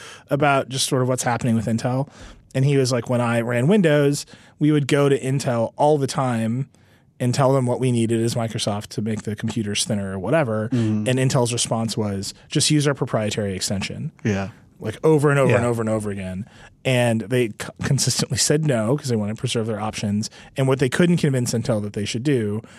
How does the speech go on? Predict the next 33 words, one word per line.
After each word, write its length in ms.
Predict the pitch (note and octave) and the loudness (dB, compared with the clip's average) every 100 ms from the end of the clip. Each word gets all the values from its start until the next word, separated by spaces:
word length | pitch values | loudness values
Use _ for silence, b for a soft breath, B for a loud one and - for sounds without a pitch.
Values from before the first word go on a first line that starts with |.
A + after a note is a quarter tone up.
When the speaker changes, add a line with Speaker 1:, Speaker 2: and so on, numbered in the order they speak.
| B - | B -4
Speaker 1:
uh, 240 | A#2+ G#2+ | -2 0
was 160 | C#3 B2+ | 0 0
build 220 | B2+ A2+ | 0 -2
better 200 | G#2 F#2+ | -4 -8
graphics. 560 | G2 F#2 F#2+ - - - b b b b b b _ | -10 -12 -14 -16 -14 -14 b b b b b b _
Speaker 2:
Hmm. 280 | B2 G2+ G2 A2+ | -8 -8 -6 -4
Speaker 1:
And 200 | A2+ G#2 _ _ | -4 -6 _ _
y-, 520 | - - - - E3+ - | -20 -20 -10 -2 -2 0
you 160 | E3 | 2
should 200 | E3 D3 | 2 -2
s-, 240 | - - - | -6 -10 0
go 160 | G#3+ | 2
find 260 | G#3+ F3 D#3 | 4 4 4
it, 100 | C3+ | 4
read 160 | C3 | 2
it. 120 | B2+ A#2+ | 2 0
It's 140 | A#2+ | 0
super 280 | - C3 B2 | -2 0 -2
interesting. 480 | G#2+ A#2 A#2 G#2 G#2 | -2 -4 -4 -4 -4
Like, 300 | G2 F#2 G2 | -6 -10 -12
if 120 | - | -8
you're, 200 | A2+ A2+ - | -6 -6 -2
if 100 | C#3 | 2
you're 140 | F3 | 4
into 120 | F3 | 4
that 180 | C#3 C3 | 4 0
stuff, 260 | - B2 A2+ | 0 -2 -2
Sinofsky's 460 | - A2 G#2+ A#2 | -2 -2 -2 -4
been 100 | G#2+ | -4
posting 320 | G#2 G#2+ - G#2+ | -4 -4 -4 -6
a 60 | |
lot 180 | G2+ G2+ | -6 -6
of 240 | G#2 - | -8 -10